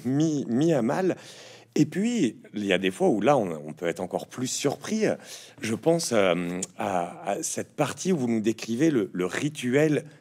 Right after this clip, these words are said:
néo-sauvage. Donc, c'est cette initiation qui consiste donc... Euh, à, à maculer, hein, le, le, le visage, voire le corps, des fois, euh, de la jeune chasseresse, du jeune chasseur, donc du premier, du, du sang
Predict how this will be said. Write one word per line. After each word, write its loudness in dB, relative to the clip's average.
néo-sauvage. 2
Donc, 4
c'est -2
cette -8
initiation 0
qui -10
consiste -4
donc... 0
Euh, -4
à, 2
à -2
maculer, 2
hein, 4
le, 4
le, 0
le 0
visage, 0
voire -8
le 0
corps, -2
des 0
fois, -2
euh, 0
de 0
la 4
jeune 2
chasseresse, 0
du -4
jeune -2
chasseur, 0
donc 0
du -6
premier, 0
du, -6
du -12
sang -2